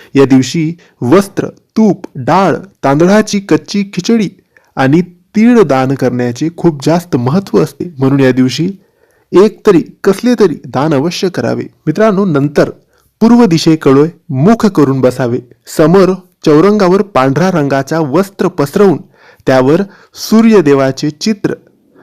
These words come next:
प्रतिमा किंवा सूर्ययंत्र स्थापित करावे. त्या यंत्राची किंवा त्या फोटोची, मूर्तीची पंचोपचार पूजा करून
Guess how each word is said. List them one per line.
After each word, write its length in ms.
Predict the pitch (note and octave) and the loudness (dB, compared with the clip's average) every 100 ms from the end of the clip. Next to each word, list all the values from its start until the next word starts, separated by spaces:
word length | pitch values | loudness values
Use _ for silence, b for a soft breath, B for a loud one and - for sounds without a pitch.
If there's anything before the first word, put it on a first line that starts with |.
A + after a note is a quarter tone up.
| b - | b 0
प्रतिमा 440 | E3+ F3 A#3 F3 - _ _ _ - | 0 2 0 0 -6 _ _ _ -4
किंवा 420 | C3 A#2 D3+ C#3+ D3+ | -2 0 -2 -2 -4
सूर्ययंत्र 920 | - F#3+ G3 G3+ D3+ C#3+ G3+ G#3 - | 0 2 4 4 2 2 0 0 -4
स्थापित 580 | - - - A#2+ A#2+ E3+ - | -4 -18 -6 -4 -4 -4 -2
करावे. 320 | D#3+ E3+ C3+ - _ _ _ B B B - | 0 0 -2 -8 _ _ _ B B B 0
त्या 100 | G3+ | 4
यंत्राची 640 | F#3+ F3+ G#3 A3+ A3 F3 | 4 4 2 2 0 -4
किंवा 200 | F3+ E3 | -2 -2
त्या 140 | E3 E3+ | 0 -2
फोटोची, 600 | E3+ E3+ F#3+ A3 G#3 F3+ | 0 0 2 -2 -2 -2
मूर्तीची 640 | E3+ D3 D3+ G3 F#3+ E3+ | 0 -2 -2 -4 -4 -6
पंचोपचार 720 | F3 D#3+ D3+ E3 E3+ D3+ D3 E3+ | -4 -2 -2 -2 -2 -2 -2 -2
पूजा 400 | E3+ D3 C3 F#3 | 0 0 2 0
करून 360 | F#3 C3 B2 | 0 -2 -2